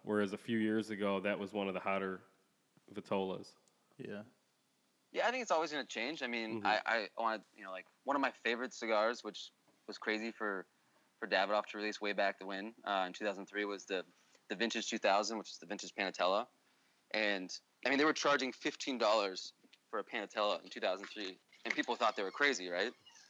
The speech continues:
Speaker 3: But the people that smoked that cigar and got the chance to smoke it were like, "This is, this is an amazing cigar," right? And I've, I've had the luck to be able to smoke, I think, about eight of 'em.
Speaker 1: Mm-hmm.
Speaker 3: Um, that's one of my favorite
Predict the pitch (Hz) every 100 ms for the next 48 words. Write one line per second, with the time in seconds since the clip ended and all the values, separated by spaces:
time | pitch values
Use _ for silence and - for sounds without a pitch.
0 | _ - - - - 143 127 104 - -
1 | - - 120 120 151 156 170 156 151 110
2 | 104 - - 101 101 110 - 127 151 151
3 | _ _ _ - 110 104 - 113 98 82
4 | - _ _ - 110 87 85 101 - 73
5 | 85 92 - 87 92 - 113 110 - 113
6 | 117 101 101 101 - - 101 87 - 104
7 | 92 92 104 101 - _ _ - 95 92
8 | - 104 120 139 151 _ 123 104 101 -
9 | - - _ 98 101 101 98 104 - 113
10 | 104 98 95 107 98 104